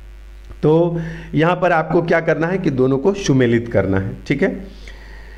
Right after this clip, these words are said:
सूची एक में पुस्तक है भारत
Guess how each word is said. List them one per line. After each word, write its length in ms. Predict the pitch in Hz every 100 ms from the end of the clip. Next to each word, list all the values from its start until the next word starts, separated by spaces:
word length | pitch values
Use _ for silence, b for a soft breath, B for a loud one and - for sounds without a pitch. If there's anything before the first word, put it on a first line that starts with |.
| B B B B B B B - - - - - - -
सूची 260 | 180 185
एक 200 | 208 202
में 160 | 202 196
पुस्तक 320 | 170 165 185 202
है 180 | 202
भारत 440 | 120 131 147 202